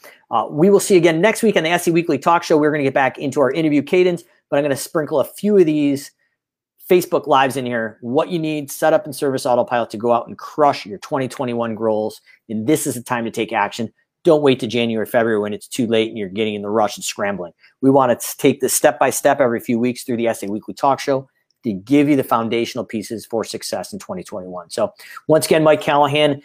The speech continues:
S A Weekly Talk Show, coming at you live, noon Central, one P M Eastern,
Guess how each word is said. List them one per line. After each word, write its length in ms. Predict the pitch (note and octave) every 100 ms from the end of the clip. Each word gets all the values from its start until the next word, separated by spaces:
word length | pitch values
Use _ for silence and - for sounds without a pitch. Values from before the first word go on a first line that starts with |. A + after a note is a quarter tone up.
| _ D#3+
S 180 | D3+
A 60 | D#3
Weekly 260 | D3 C#3+ B2+
Talk 240 | C#3+ F3
Show, 140 | -
coming 240 | - G#3 G3
at 100 | F#3+
you 80 | F#3
live, 540 | G3 F#3 D#3+ D3+ C3+ _ _ -
noon 520 | A#2 C3+ F3 F#3+ G3+
Central, 540 | G3+ A3 G#3 G3 E3+ D3
one 260 | C3+ E3
P 200 | D#3+ F3+
M 120 | E3+ D#3
Eastern, 460 | C#3+ C#3+ C#3 C3